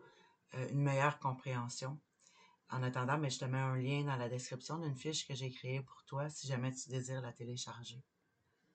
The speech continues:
Alors voilà, je t'invite à t'in-, à t'installer, euh, confortablement.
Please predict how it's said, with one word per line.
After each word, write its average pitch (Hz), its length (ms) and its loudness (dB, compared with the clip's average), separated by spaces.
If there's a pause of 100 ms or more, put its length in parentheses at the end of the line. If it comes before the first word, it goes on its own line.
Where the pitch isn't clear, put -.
(200)
Alors 139 180 4
voilà, 139 240 6
je 175 100 0
t'invite 151 380 0
à 127 80 0
t'in-, 127 460 0
à 131 80 -2
t'installer, 139 720 0
euh, 123 100 0 (960)
confortablement. 139 840 0